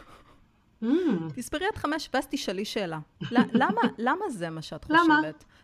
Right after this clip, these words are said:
Speaker 2: למה את מתכוונת כשאת אומרת טה, טה, טה?" אז בקיצור,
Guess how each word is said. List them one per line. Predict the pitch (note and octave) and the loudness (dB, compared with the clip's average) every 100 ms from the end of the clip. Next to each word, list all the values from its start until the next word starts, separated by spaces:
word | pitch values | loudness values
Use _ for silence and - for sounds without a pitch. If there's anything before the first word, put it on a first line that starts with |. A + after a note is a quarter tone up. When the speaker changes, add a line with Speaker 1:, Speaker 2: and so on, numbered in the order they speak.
| - | -6
Speaker 2:
למה | A3+ G4+ | -2 0
את | B4 | -2
מתכוונת | G4+ - F3+ E3+ D#3+ E3 | -6 -6 -6 -6 -8 -12
כשאת | - D#3+ - | -10 -10 -8
אומרת | D#3 D#3+ D3 D3 - _ - | -10 -10 -10 -12 -16 _ -14
טה, | E3 | -12
טה, | - | -12
טה?" | - D3+ - - - - - | -12 -12 -14 -20 -20 -20 -14
אז | F#3 | -6
בקיצור, | G#3+ C4+ G4 F#4+ G4+ | -4 -4 -2 -2 -2